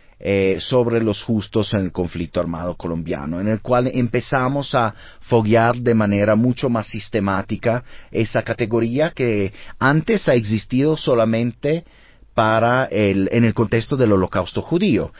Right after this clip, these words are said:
Allá había esa noción de los justos entre naciones, que eran, ah, aquellos no judíos que durante la Segunda Guerra Mundial,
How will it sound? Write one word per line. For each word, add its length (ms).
Allá 440
había 360
esa 220
noción 400
de 80
los 160
justos 480
entre 320
naciones, 640
que 160
eran, 340
ah, 140
aquellos 540
no 120
judíos 540
que 140
durante 340
la 80
Segunda 380
Guerra 180
Mundial, 540